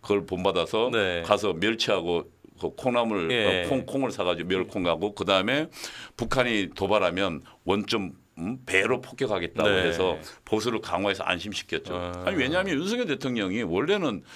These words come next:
Speaker 1: 문재인이 선택한 후보잖아요. 그
Speaker 2: <laughs>
Speaker 1: 검찰총장이잖아요.
Speaker 2: 예.
Speaker 1: 그러니까 보수 국민들을 사기에는 저거 우리 사람 만나라는 약간의
Speaker 2: 아, 의아함.
Speaker 1: 지금 뽑아놓고 나니까 괜찮더만.
Speaker 2: 네.
Speaker 1: 응?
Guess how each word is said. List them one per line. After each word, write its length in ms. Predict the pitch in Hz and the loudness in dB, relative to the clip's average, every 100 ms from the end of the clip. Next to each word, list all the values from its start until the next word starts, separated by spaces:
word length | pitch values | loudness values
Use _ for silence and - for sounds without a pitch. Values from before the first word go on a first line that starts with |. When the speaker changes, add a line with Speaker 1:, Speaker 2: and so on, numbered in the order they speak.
| - - - - - | -18 -18 -20 -20 -8
Speaker 1:
문재인이 680 | 101 123 131 175 285 302 196 | -4 2 4 4 4 0 -2
선택한 680 | - 139 143 127 117 101 | -4 -4 -2 4 2 2
후보잖아요. 600 | 90 135 95 82 73 85 101 | -4 -4 -2 -2 -2 -6 -6
그 240 | 98 101 92 | 0 2 4
Speaker 2:
<laughs> 220 | 185 - | 4 4
Speaker 1:
검찰총장이잖아요. 1000 | 120 - 135 - 110 98 90 80 302 - - - | 0 2 0 0 0 0 0 -2 -2 -2 -2 0
Speaker 2:
예. 240 | 107 87 | 0 0
Speaker 1:
그러니까 220 | 135 240 - | 0 0 0
보수 300 | 135 190 254 | -2 -2 -2
국민들을 440 | 247 247 226 208 | -2 -2 -2 -2
사기에는 360 | 170 170 175 147 | -2 -2 -2 -2
저거 200 | 170 190 | 0 0
우리 160 | 135 | 0
사람 240 | 175 208 151 | 2 2 2
만나라는 640 | 107 135 170 175 156 123 - - - - 101 | 0 2 4 4 0 -8 -16 -20 -20 -8 2
약간의 520 | 110 - - 196 113 | 2 6 4 6 2
Speaker 2:
아, 40 | |
의아함. 440 | - 98 107 190 185 | 2 2 2 2 2
Speaker 1:
지금 260 | 202 214 | 2 2
뽑아놓고 540 | - 302 330 320 - 233 | 2 8 10 10 8 8
나니까 240 | 202 170 | 8 6
괜찮더만. 720 | - 120 147 135 113 120 117 | 2 2 0 0 2 2 2
Speaker 2:
네. 80 | 107 | 2
Speaker 1:
응? 440 | 95 87 82 80 | 0 0 -2 -4